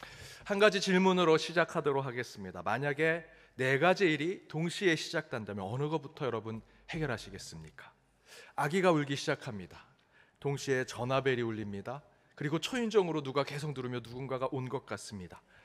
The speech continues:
그런데 목욕탕에 물이 계속해서 흘러 넘치고 있습니다. 이 네 가지가 동시에 일어나고 있습니다. 여러분,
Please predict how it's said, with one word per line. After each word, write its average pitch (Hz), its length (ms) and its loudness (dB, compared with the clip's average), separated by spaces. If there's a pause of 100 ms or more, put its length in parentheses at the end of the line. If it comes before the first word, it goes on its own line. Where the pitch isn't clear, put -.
(140)
그런데 143 520 -2 (2000)
목욕탕에 139 560 -2
물이 127 580 -2
계속해서 135 840 -6
흘러 196 280 2
넘치고 117 460 -4
있습니다. - 520 -16 (800)
이 202 60 -2
네 156 160 6
가지가 196 300 4
동시에 202 420 0
일어나고 143 360 2
있습니다. 92 400 -10
여러분, 147 400 -4